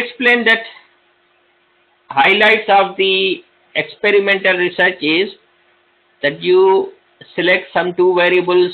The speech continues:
and then you select a group. You are applying on one group and you are not applying on the another group research. So that would work in this way, right?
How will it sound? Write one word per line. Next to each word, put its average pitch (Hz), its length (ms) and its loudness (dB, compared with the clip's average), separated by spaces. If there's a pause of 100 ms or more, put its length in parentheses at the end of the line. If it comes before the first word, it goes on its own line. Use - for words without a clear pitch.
and 165 260 -2
then 170 220 0
you 170 240 -2 (240)
select 175 320 -2
a 170 100 -2
group. 170 440 0 (640)
You 156 320 0
are 185 320 2
applying 170 420 0
on 165 300 0
one 170 220 -2
group 175 420 2 (540)
and 160 260 0
you 160 120 -2
are 170 160 0
not 170 280 0
applying 165 360 -2
on 156 160 0
the 147 140 -2
another 143 400 0
group 117 300 -10 (200)
research. 117 360 -12 (360)
So 156 100 -2
that 180 280 0
would 180 240 -2
work 175 300 0
in 156 160 0
this 143 180 -4 (100)
way, 104 220 -12 (1160)
right? 143 180 -4